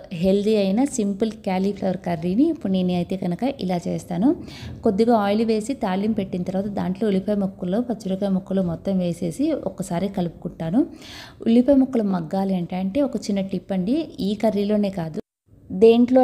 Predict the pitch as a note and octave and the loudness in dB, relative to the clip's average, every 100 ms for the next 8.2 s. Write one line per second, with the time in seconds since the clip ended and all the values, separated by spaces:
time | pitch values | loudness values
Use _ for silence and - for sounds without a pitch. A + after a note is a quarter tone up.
0 | A#3+ A3+ A3+ A3+ G3+ A#3+ E4 D#4+ A3 A3+ | 6 4 2 0 0 2 2 0 2 2
1 | B3 A#3+ A3+ A3 G#3+ G3 F#3 G3+ A3 A3 | 2 2 2 -2 -2 0 2 2 2 2
2 | F3+ F3 G3 G3 F#3 F3+ C#4 C#4 A#3 A3 | 2 0 0 2 0 0 -2 -2 -2 0
3 | A3+ G#3+ G#3 F#3+ - A3+ A3 G#3+ G3+ - | 0 0 0 -2 0 0 2 4 2 -2
4 | - - - G3+ G3+ G3 D#4 F#4 A3 F3+ | -12 -20 -6 -4 -2 -2 -2 -2 -2 -2
5 | F#3 A3+ G3+ F#3 F#3+ F3+ F#3+ F3 E3+ F3+ | 0 0 2 0 0 -2 -2 -2 0 0
6 | D#4+ F#4 - - - - G#3 - G#3 G#3 | 0 -2 -12 -18 -18 0 0 0 0 0
7 | A3+ G#3 F#3+ G#3+ G#3+ F#3+ F3 F3 B3+ B3+ | 0 0 0 0 0 0 -2 -2 0 2
8 | G#3 G3+ | 4 2